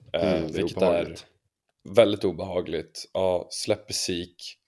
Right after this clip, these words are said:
Speaker 1: franchise tag på Tony Pollard, och sen så är det också så här att man ska, och sen han, vad heter han, Vander Esk ska vända
Speaker 2: Ja,
Speaker 1: hem.
Speaker 2: de tog han också.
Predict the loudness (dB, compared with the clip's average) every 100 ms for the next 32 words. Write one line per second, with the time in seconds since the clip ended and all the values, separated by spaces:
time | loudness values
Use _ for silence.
0 | _ _ _ _ _ -20 -4 2 4 4
1 | -2 2 0 0 -4 -4 -4 2 4 4
2 | 2 -2 -4 -4 0 4 4 4 0 0
3 | 0 -2 0 0 -2 -8 _ _ -2 -2
4 | -2 -4 -4 -6 -2 -2 -2 -8 -4 0
5 | 2 4 4 2 0 0 -2 0 2 2
6 | 2 -4 -8 -16 _ _ _ -4 4 8
7 | 8 8 4 0 -2 -2 -2 -2 -4 -6